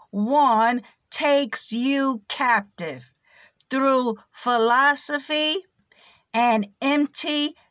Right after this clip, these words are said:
deception, pseudo-intellectual babble,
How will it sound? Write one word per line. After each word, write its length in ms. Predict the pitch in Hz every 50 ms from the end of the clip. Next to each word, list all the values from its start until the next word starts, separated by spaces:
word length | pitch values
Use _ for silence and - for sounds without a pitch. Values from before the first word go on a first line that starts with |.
| - - 185 170 160 156
deception, 1160 | 165 214 226 214 202 196 - - - - - 277 277 277 262 233 - - - 208 196 175 160 147 - _ _ _ _ _
pseudo-intellectual 2250 | - - - - - 277 302 311 311 311 311 294 285 285 285 294 - - - 262 262 269 269 262 - - 254 262 254 247 247 254 262 233 - - - - 277 262 262 254 254 254 254
babble, 840 | 214 190 185 - 254 254 247 240 226 214 208 185 220 220 226 233 240